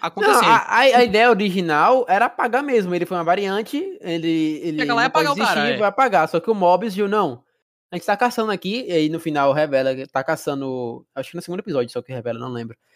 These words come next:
Speaker 2: É que essa criatura, esse ser, essa pessoa que tá matando todos os agentes da A V T, era uma versão do Loki, e Mobius
Speaker 1: Sim.
Speaker 2: achou que utilizando um Loki seria mais fácil pra entender a mente. É que nem Dexter, que é um serial
Speaker 1: Exato.
Speaker 2: killer pra virar,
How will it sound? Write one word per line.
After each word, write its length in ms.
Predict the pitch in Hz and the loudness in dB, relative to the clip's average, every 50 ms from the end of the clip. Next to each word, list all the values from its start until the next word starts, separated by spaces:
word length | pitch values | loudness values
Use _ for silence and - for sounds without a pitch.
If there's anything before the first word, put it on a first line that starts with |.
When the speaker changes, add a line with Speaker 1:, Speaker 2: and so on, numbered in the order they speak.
| _ _ _ _ _ - | _ _ _ _ _ -4
Speaker 2:
É 280 | 131 131 131 131 139 143 | 0 2 4 4 4 2
que 880 | 135 - - - 175 170 170 170 165 165 160 156 151 147 139 - - - | 0 -6 -4 0 4 6 6 8 8 8 6 6 4 4 2 0 -4 -8
essa 280 | 143 147 - 180 160 | -8 -6 -2 -2 -4
criatura, 500 | 160 - 165 165 165 160 165 - 190 - | -2 0 0 2 2 0 -2 -8 -8 -8
esse 260 | 165 - - 165 156 | -8 -8 -8 -10 -10
ser, 260 | 147 - - 156 151 170 | -10 -8 -2 0 0 0
essa 180 | 165 - 165 | 0 -2 -4
pessoa 280 | - - 143 - 151 135 | -4 -4 -6 -6 -6 -8
que 60 | - | -4
tá 100 | - 139 | -4 -2
matando 500 | 139 135 135 135 - 139 139 139 143 139 | -2 -2 -2 -2 -4 -4 -4 -4 -4 -6
todos 260 | - 147 139 143 131 | -4 -4 -4 -4 -4
os 120 | 139 120 143 | -4 -2 -2
agentes 380 | 135 131 123 120 117 - - | -2 0 -2 -4 -8 -6 -4
da 140 | 131 127 123 | -2 0 0
A 60 | 123 | 0
V 160 | 120 131 127 123 | 0 -2 -4 -6
T, 340 | - - 123 135 143 - - | -4 -4 -4 -2 -4 -4 -4
era 240 | - 143 147 156 160 | -2 0 0 0 0
uma 220 | 160 160 165 160 | 0 0 0 2
versão 540 | 156 165 165 160 - - - 170 175 233 254 | 2 0 0 -2 -4 -4 -2 0 0 0 2
do 80 | 247 214 | 2 4
Loki, 440 | 160 143 147 165 - - - 277 _ _ _ _ _ _ _ - | 4 4 4 2 0 -2 -10 -14 _ _ _ _ _ _ _ -6
e 80 | 202 190 | -2 2
Mobius 320 | 175 175 180 170 185 190 | 2 2 2 2 4 4
Speaker 1:
Sim. 60 | 196 | 4
Speaker 2:
achou 180 | 190 190 180 170 | 4 2 0 -4
que 240 | 170 - 185 208 226 | -4 -4 -6 -4 -2
utilizando 880 | 233 220 208 - - 254 240 233 202 170 160 190 220 262 240 202 214 | -2 -4 -4 -4 -2 0 0 0 0 0 0 -2 0 0 -2 -2 -4
um 120 | 214 208 196 | -4 -2 0
Loki 360 | 170 170 180 190 185 226 214 | 2 4 2 2 0 -4 -6
seria 240 | - 208 185 185 196 | -4 -2 0 0 2
mais 160 | 226 233 - | 0 0 2
fácil 200 | - 185 180 185 | 0 -2 -2 -2
pra 100 | 175 160 | -6 -8
entender 360 | - 180 170 147 151 160 160 | -6 -6 -4 0 2 4 4
a 60 | 156 | 4
mente. 480 | 147 139 135 135 147 - - 156 151 _ _ _ _ _ - | 2 0 -6 -10 -10 -8 -8 -8 -8 _ _ _ _ _ -4
É 140 | - 247 247 | -2 -2 0
que 140 | 247 277 240 | 0 0 0
nem 260 | 247 262 269 269 233 | 2 2 2 2 2
Dexter, 560 | 165 165 143 139 - - - 151 147 151 147 | 2 2 2 2 0 -4 0 0 0 0 0
que 80 | - 151 | 0 2
é 260 | 147 147 147 143 143 | 4 4 4 4 2
um 120 | 147 139 | 0 -2
serial 240 | - 165 160 170 160 | 0 0 4 4 4
Speaker 1:
Exato. 160 | 190 160 151 | 4 4 4
Speaker 2:
killer 200 | 170 175 180 175 | 2 0 0 0
pra 120 | - 175 165 | 2 2 2
virar, 560 | 165 170 165 160 160 156 147 139 131 131 | 4 4 4 4 4 4 4 2 2 0